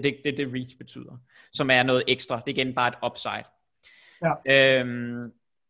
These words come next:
Speaker 1: så, øh, det, det, det, det, den består vaniljetesten og er med, men det er igen, øh, nu gik jeg også lidt uddybende ind i at sige, hvis den spiller mod to drop, så har vi brugt tre mana, og modstanderen har brugt to mana.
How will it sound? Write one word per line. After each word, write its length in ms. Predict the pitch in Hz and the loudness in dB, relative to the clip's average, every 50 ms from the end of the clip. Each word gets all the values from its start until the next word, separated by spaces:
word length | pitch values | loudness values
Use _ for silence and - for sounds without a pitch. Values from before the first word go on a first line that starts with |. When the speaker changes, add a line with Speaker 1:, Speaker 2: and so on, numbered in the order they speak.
| _ _ _ _ _ - | _ _ _ _ _ -8
Speaker 1:
så, 140 | - - 160 | 2 6 8
øh, 420 | 156 156 147 147 147 143 135 - | 8 8 10 8 8 6 6 2
det, 140 | 180 180 - - | 0 0 2 2
det, 140 | 196 196 202 - - _ _ | 2 2 2 -2 -14 _ _
det, 120 | 190 190 190 - - | 2 2 2 2 0
det, 120 | 196 190 - - - - _ | 0 0 0 -8 -18 -6 _
den 120 | 180 175 175 | -2 -2 -2
består 300 | 180 190 185 - 226 226 | -4 -6 -2 0 2 2
vaniljetesten 800 | 208 202 180 175 180 185 185 - 190 170 196 - - 175 165 156 - - _ - | 2 0 -2 -2 -2 -2 -2 -2 -4 -4 -6 -8 -12 -12 -14 -14 -14 -16 _ -2
og 200 | 127 139 135 131 | 0 2 2 2
er 60 | 131 | 2
med, 340 | 139 147 160 180 202 185 135 | 0 0 -2 -2 -2 -4 -4
men 220 | 151 147 143 123 | -4 -4 -4 -2
det 300 | 165 156 151 151 147 143 139 | -2 -2 0 2 4 4 4
er 200 | 135 135 139 135 | 4 6 4 4
igen, 400 | 135 139 135 160 160 160 170 165 | 2 2 0 -2 -2 -2 -2 -2
øh, 500 | 151 143 135 135 131 127 123 123 123 - - - - - 123 - | 0 0 2 2 2 0 0 0 -2 -4 -8 -14 -20 -20 -20 -12
nu 140 | 139 151 143 - - _ _ _ _ | -10 -10 -10 -10 -12 _ _ _ _
gik 120 | - 151 - | -14 -4 -2
jeg 80 | 143 | 0
også 140 | 139 135 156 | 0 2 0
lidt 120 | 151 147 - | -2 -2 -2
uddybende 400 | - 151 170 165 165 151 135 143 | -2 -2 -2 0 -2 -2 -2 -4
ind 100 | 143 139 | -6 -4
i 40 | 135 | -6
at 60 | 135 | -8
sige, 240 | 131 - 135 131 127 131 _ - | -8 -8 -10 -12 -12 -14 _ -12
hvis 120 | 135 139 131 | -10 -10 -8
den 140 | - 147 131 | -8 -10 -10
spiller 220 | - - 156 160 | -6 -2 -2 0
mod 140 | 156 143 135 | 0 0 -4
to 200 | 139 - - 185 | -4 -2 -2 -2
drop, 320 | 202 - 170 156 156 - - - _ _ | -2 0 0 0 0 -2 -8 -18 _ _
så 220 | - - - 156 - - - _ _ _ _ _ _ _ _ _ | -14 -4 -4 -4 -4 -4 -14 _ _ _ _ _ _ _ _ _
har 120 | - 143 135 | -4 -4 -2
vi 120 | 143 160 - | -2 -4 -2
brugt 200 | 156 156 156 - | -2 -2 -2 -2
tre 240 | - - 175 175 - | -2 0 0 0 2
mana, 280 | 160 151 147 151 151 | 0 0 0 0 0
og 60 | 139 | 0
modstanderen 300 | 135 143 143 - 143 131 127 | 0 -2 -2 -2 -4 -6 -6
har 20 | |
brugt 140 | 135 127 127 | -8 -12 -6
to 160 | - 202 202 151 | -2 -2 -2 0
mana. 260 | 156 147 139 143 | 0 0 0 0